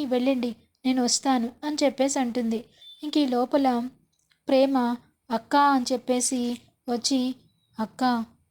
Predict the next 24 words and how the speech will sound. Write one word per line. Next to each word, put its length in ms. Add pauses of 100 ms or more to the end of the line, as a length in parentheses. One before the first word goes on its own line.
(120)
అసలు 240
ఈ 80
ఇంట్లో 320 (100)
పరిస్థితి 500
ఏం 200
బాగుండట్లేదు 600
అక్క." 200 (840)
"ఏ, 140 (120)
ఏం 180
జరిగింది?" 500 (420)
"అదేంటి 380
ప్రేమ, 320 (460)
ఫొటోస్ 520
నీకు 240
నేను 240
పంపించాను, 680 (400)
ఆ 80
ఫొటోస్ 440
మామయ్య 320
గారికి 220
ఎందుకు 200
చూపించావు?" 500 (360)
అని 140
చెప్పాను. 400